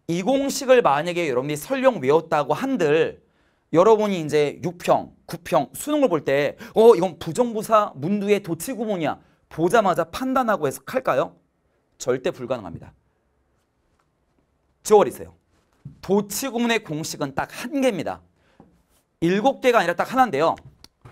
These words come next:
자, 이제 중학교 일 학년도 이해할 수 있는 걸로 설명드릴게요. 자, 우리 잠깐만 중학교 일 학년 잠깐 해볼게요.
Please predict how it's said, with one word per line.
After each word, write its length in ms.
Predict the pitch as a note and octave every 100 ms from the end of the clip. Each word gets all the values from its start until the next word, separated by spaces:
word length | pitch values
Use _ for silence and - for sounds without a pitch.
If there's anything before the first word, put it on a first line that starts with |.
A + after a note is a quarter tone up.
| -
자, 120 | - B2+
이제 120 | A#2+
중학교 580 | - F3 A#3+ A#3 A#3 D#3+
일 220 | E3 G#3+
학년도 400 | B3 A#3+ A3 G3+
이해할 260 | D3 E3+
수 140 | E3 F3
있는 200 | D3 C3+
걸로 120 | B2
설명드릴게요. 720 | F#3+ E3+ A2 F#2+ G#2 D3 - _ _ _ _ _ _ -
자, 220 | - C#3 -
우리 140 | D3
잠깐만 560 | - E3 F3+ C4+ B3 A#3
중학교 480 | - F3+ F3+ F3+ E3+ -
일 160 | G3
학년 420 | B3 B3 A#3 A3 G3
잠깐 280 | D3 C#3+
해볼게요. 440 | E3 G3 B2 A#2